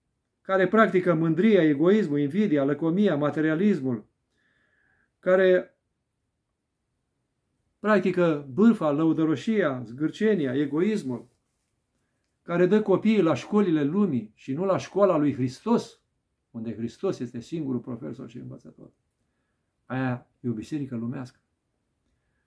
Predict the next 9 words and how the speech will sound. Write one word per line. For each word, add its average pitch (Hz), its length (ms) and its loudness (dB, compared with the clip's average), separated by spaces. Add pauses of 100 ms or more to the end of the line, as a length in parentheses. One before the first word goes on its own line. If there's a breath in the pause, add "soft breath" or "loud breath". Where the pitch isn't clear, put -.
(340)
O 170 120 -2
biserică 202 540 4
care 185 520 0 (460)
apelează 185 500 2
la 190 140 4
poliție 202 400 4
și 175 120 -2
la 160 140 0
tribunal 151 680 0